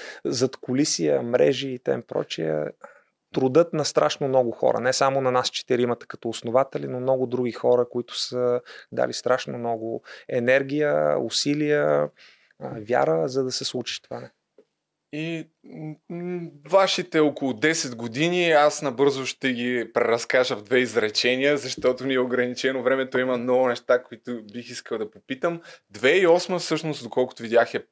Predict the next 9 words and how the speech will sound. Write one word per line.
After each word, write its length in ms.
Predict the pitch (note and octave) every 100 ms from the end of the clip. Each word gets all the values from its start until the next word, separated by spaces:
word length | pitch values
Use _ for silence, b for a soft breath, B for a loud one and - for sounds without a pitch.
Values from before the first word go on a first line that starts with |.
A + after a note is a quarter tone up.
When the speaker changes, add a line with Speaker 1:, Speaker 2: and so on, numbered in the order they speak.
| -
Speaker 2:
първото 560 | B2+ B2 A#2+ - A#2+ G#2+
голямо 480 | G2+ A#2 A2+ A2+
събитие 640 | A2 G#2+ G2 A2+ - A2 G#2
за 140 | G2+
Телерик, 520 | - G2+ F#2+ F#2+ B2
когато 600 | - G#2+ A2 - A2+ A2 B B B -
американския 760 | G#2+ A2+ A2+ A2 A#2+ A#2+ B2
фонд 280 | G#2+ A#2 A2+
Summit 380 | - A#2+ A2+ G#2+